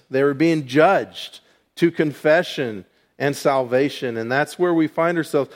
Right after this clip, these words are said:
The world is still re-, rejecting. If you're re-, if you have not accepted Jesus as your Savior by faith,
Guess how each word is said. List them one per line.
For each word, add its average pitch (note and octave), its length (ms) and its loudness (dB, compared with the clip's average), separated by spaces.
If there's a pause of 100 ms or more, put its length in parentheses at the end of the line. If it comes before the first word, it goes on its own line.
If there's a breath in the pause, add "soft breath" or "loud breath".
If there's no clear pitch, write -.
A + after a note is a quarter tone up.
(200 loud breath)
The C#3+ 140 4
world F3+ 360 2
is D#3 100 -2
still F3+ 300 2
re-, D#3 180 2 (220)
rejecting. D#3+ 680 -2
If B2+ 140 -10
you're G3 160 0
re-, F3 200 -2 (220 soft breath)
if D3 220 0
you G3+ 80 2
have F3 120 2
not F3+ 200 2
accepted F3+ 460 -2
Jesus F3 340 0
as D3+ 140 -4
your D3+ 120 -2
Savior F3+ 460 2
by D3+ 220 2
faith, G3 480 0